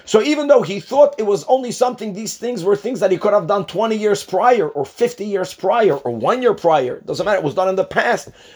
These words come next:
but he would dreamt himself doing it in the present.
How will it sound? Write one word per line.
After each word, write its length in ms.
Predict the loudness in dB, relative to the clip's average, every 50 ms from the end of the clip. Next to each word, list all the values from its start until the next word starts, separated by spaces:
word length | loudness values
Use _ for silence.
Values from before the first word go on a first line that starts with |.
| -20 -20 -20 -20 _ _
but 180 | _ 2 2 2
he 180 | 2 -2 -2 -2
would 300 | 0 2 2 0 0 -2
dreamt 380 | -2 2 2 2 2 4 2
himself 360 | 2 2 4 2 2 0 2
doing 220 | 2 0 0 2 2
it 100 | 0 0
in 80 | 2
the 80 | 2 0
present. 640 | 0 0 0 2 2 2 2 0 -4 -12 -16 -20